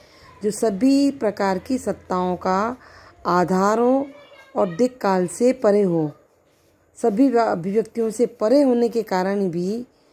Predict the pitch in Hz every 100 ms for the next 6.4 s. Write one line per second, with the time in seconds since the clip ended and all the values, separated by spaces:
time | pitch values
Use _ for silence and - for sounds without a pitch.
0 | _ _ _ _ _ _ _ _ - 180
1 | 190 208 269 277 - 214 175 196 233 240
2 | - 196 196 208 208 180 175 160 170 160
3 | 151 151 156 _ _ _ _ _ _ _
4 | _ _ _ _ _ 226 185 247 262 294
5 | 294 277 247 262 262 262 - 302 269 220
6 | 185 180 220